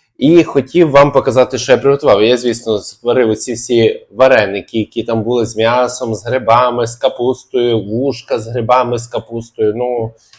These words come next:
я взяв попробувати в Карфурі. Хто в Польщі, може мені написати, чи брали, і я вам скажу, чи вони добрі, чи погані.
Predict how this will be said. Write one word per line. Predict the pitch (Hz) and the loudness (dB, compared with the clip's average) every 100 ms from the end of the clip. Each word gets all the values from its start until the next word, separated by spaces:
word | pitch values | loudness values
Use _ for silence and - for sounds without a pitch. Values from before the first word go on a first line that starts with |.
| - | -2
я | 120 | 0
взяв | 120 123 | 4 2
попробувати | 123 113 127 98 98 95 | 2 2 4 4 0 -6
в | 92 | -8
Карфурі. | 104 85 - 113 151 151 _ _ _ | -8 -8 -6 -4 -4 -6 _ _ _
Хто | _ - | _ -6
в | 113 - | -6 2
Польщі, | 127 135 135 | 2 2 0
може | 117 117 117 | 0 0 0
мені | 113 117 | 0 2
написати, | 117 113 107 - 120 117 117 110 | 2 0 -2 0 0 0 -2 -2
чи | - | -4
брали, | 107 117 120 139 123 | 0 4 6 4 2
і | 110 110 | 0 2
я | 113 | 2
вам | 110 117 107 107 _ _ _ _ | 2 0 -4 -10 _ _ _ _
скажу, | - - 120 117 | -20 -2 0 0
чи | 107 120 | -2 -2
вони | 113 110 | 0 2
добрі, | 120 117 | 2 0
чи | 113 - | -4 -8
погані. | 98 95 80 | -8 -8 -8